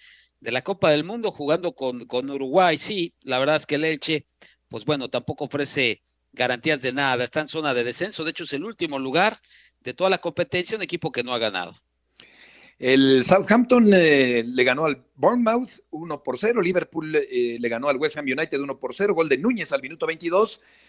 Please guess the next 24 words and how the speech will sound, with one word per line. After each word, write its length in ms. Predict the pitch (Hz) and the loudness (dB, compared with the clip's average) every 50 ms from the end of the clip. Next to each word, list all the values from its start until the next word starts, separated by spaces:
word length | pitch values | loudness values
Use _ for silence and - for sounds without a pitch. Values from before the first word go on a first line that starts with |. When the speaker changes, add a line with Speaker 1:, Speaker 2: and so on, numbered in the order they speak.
| _ _ - | _ _ -6
Speaker 2:
Newcastle 480 | 180 160 190 190 - 196 190 - 185 | -2 -2 0 2 2 2 2 2 0
United 400 | 175 165 165 196 214 208 - 208 | -2 0 0 0 0 0 0 -2
le 120 | - 160 151 | 0 0 0
gana 180 | 170 180 165 | 0 0 0
al 60 | 156 | 2
Everton 340 | 185 185 175 175 - 165 165 | 2 2 2 0 -2 -8 -8
un 80 | 165 160 | -6 -2
gol 160 | 165 165 - | -4 -4 -4
por 180 | - 156 143 - | -4 -6 -6 0
cero, 420 | - 220 226 202 196 202 196 - _ _ _ _ _ _ _ _ | 2 4 4 4 4 2 0 -4 _ _ _ _ _ _ _ _
también 300 | - 127 123 135 160 160 | -4 -2 0 2 2 2
en 80 | 151 143 | 2 0
actividad 580 | 131 - 139 123 123 123 147 151 147 147 135 _ _ _ _ - | -2 -2 -2 -2 2 2 4 4 2 0 -6 _ _ _ _ -10
de 320 | 156 131 139 131 135 165 | 0 2 4 4 4 2
este 520 | 160 - - _ - 160 151 147 151 - _ | -2 -4 -8 _ -4 -2 -2 -2 -4 -6 _
día 480 | 127 151 160 160 156 147 151 156 - - | -12 -4 0 2 4 4 4 2 0 -4
miércoles. 800 | 143 135 135 139 165 214 254 247 233 - 175 156 139 120 - - _ - - - _ _ | -10 -8 -6 -2 2 2 2 2 2 0 0 0 0 0 -2 -6 _ -20 -20 -20 _ _
Como 180 | - 175 220 | -6 -4 0
dice 200 | 285 285 208 190 | 0 0 2 0
Eugenio, 340 | 185 - 185 196 190 185 180 | 0 0 0 -2 0 2 2
el 140 | 165 151 151 | 2 4 4
Elche 500 | 165 165 156 - 160 147 143 135 117 - _ _ _ - | 2 2 0 -2 -2 0 0 0 -2 -4 _ _ _ -14
no 280 | 190 147 143 143 143 | -8 -4 0 0 2
opone 680 | 139 139 - - - - - 165 175 170 160 151 123 | 0 0 -2 -4 -8 -4 -2 -2 0 2 0 0 -2